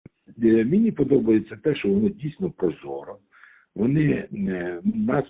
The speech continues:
практично залучають на початковій стадії. Вони приїжджають, вони обмірюють, вищитують,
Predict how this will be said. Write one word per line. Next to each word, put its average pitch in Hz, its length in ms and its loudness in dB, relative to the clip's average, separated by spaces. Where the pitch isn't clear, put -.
практично - 800 -4
залучають 90 800 -4
на 98 160 -4
початковій 95 880 -6
стадії. 101 420 -6
Вони 143 180 -8
приїжджають, 95 800 -6
вони 135 240 -10
обмірюють, 87 640 -16
вищитують, 85 600 -6